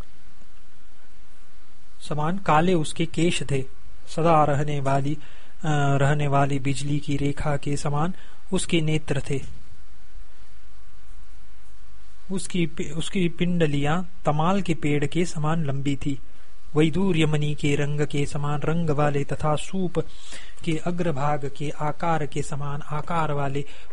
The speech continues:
उसके नख थे। भस्म और तुषार के समान उसका हास था।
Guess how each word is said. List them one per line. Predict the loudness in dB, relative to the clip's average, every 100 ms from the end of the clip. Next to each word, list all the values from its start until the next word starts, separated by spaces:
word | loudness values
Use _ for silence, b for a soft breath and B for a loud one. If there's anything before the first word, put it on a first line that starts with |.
| -2
उसके | -2 0 0 0
नख | 0 0 -2
थे। | -2 -2 -2 -2 -2 -2 -2 -2 -2 -2 0
भस्म | 2 2 0 -2 B B
और | 0 0
तुषार | 0 0 2 2 2 0
के | -2 -2
समान | -2 -2 -2 -2 -2 -2 -2 -2 -2 -2 -2 b b b b b -2
उसका | -2 0 0
हास | 0 0 0 0
था। | 0 0